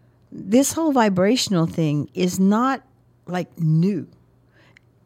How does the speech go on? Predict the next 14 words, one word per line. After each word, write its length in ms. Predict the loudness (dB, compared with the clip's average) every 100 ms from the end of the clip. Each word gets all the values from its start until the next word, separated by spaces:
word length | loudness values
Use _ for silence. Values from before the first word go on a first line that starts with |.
| _ _ _
What, 380 | -4 0 0 -2
what 280 | -4 -2 -2
is 320 | 0 0 0 -2
vibrational 880 | -4 -2 -4 -4 -4 -2 -2 -4
has 380 | -6 -8 -6 -6
been 320 | -6 -2 -2
here 320 | 0 0 -2 -2
for 180 | -4
a 80 | -2
long, 300 | -2 -2 0
long 180 | 0 -2
time, 380 | -4 -4 -2 -4 -8 -20 _
and 160 | -4 -2
it's 220 | -4